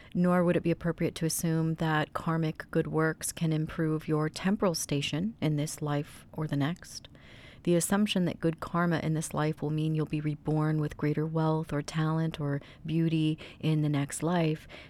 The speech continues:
makes karma selfish action aimed at exchanging good works for future material benefits. Real karma seeks to improve one's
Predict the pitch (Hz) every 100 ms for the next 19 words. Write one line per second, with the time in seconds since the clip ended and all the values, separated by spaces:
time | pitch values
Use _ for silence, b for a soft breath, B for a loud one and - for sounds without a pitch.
0 | - 170 165 - - 175 175 175 - 226
1 | 208 - 131 - - - 143 - 135 143
2 | 143 156 165 160 - 170 170 170 165 160
3 | 160 156 - - 160 - 175 165 - 160
4 | 156 156 147 139 151 143 131 - - -
5 | - - B B - - - - - -
6 | 185 196 247 262 - 175 165 165 - 160
7 | 156 - - 160 160 - 156 156 151 -
8 | 165 165 175 175 175